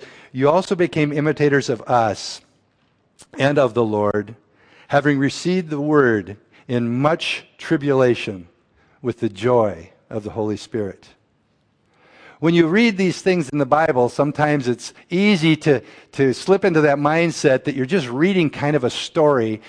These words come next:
and you forget these are real people who had real lives and were facing real problems just like we face, tribulations like we face, way worse actually.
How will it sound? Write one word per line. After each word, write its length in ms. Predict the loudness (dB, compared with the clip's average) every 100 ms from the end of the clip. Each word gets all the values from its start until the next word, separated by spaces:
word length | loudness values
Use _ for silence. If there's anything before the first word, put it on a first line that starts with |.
| -8
and 160 | -2 -2
you 80 |
forget 420 | -2 -2 2 2 2
these 240 | 0 2
are 160 | 2 2
real 420 | 2 4 4 2
people 580 | 2 0 2 4 2 2
who 100 | 0
had 300 | 0 0 0
real 460 | -2 2 4 4
lives 680 | 4 2 2 2 0 -4 -16 -20 -20 -4
and 100 | 0
were 100 | 0
facing 560 | 2 2 2 2 0 2
real 280 | 2 2
problems 560 | 2 0 2 2 0 -4
just 340 | -4 -4 0
like 180 | 2 2
we 200 | 0 -2
face, 440 | 0 2 2 0 -6 -18 -6
tribulations 720 | 0 2 4 4 2 0 -2
like 200 | 0 0
we 120 | 0
face, 360 | 0 2 2 -2 -6
way 260 | 0 2
worse 480 | 4 4 4 4 2
actually. 640 | 2 2 2 2 2 2